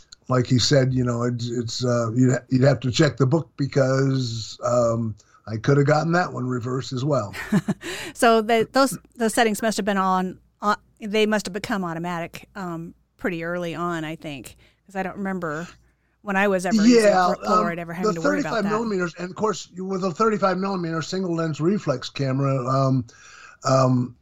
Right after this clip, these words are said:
Speaker 1: we, you know, we forget because we're using, we're all using our ca-, our phones now, but
Speaker 2: Yeah.
Speaker 1: you can play with the exposure to try to get a little bit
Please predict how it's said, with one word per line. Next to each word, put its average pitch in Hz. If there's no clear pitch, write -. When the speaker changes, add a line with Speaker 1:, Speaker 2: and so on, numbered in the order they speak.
Speaker 1:
we, 151
you 151
know, 143
we 139
forget 147
because 123
we're 135
using, 131
we're 135
all 135
using 120
our 110
ca-, 151
our 113
phones 190
now, 120
but 123
Speaker 2:
Yeah. 156
Speaker 1:
you 190
can 196
play 170
with 131
the 127
exposure 127
to 131
try 143
to 131
get 139
a 170
little 127
bit 127